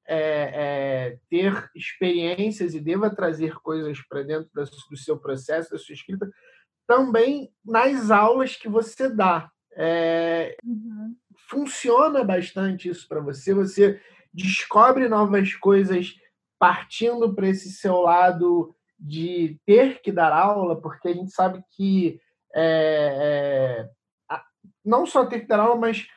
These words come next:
Speaker 1: fazendo os vídeos também, eu imagino que você deve, é, é, é, aprender muitas coisas que você tem que estudar pra passar.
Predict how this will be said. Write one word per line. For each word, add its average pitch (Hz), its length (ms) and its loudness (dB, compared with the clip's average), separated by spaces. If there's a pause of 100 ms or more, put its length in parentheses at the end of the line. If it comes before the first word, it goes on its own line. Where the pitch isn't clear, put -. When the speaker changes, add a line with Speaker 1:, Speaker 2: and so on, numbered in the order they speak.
(200)
Speaker 1:
fazendo 226 380 2
os 220 100 -2
vídeos 214 280 -4
também, 226 260 0
eu 233 80 2
imagino 220 320 0
que 196 60 -10
você 214 240 -2
deve, 202 400 0
é, 185 100 2
é, 160 840 0
é, 139 160 -4
aprender 202 800 2
muitas 208 360 0
coisas 185 200 -4
que - 60 -18
você 180 260 -6
tem 180 180 -10
que 185 120 -14
estudar 175 480 -2
pra 202 140 0
passar. 180 500 -2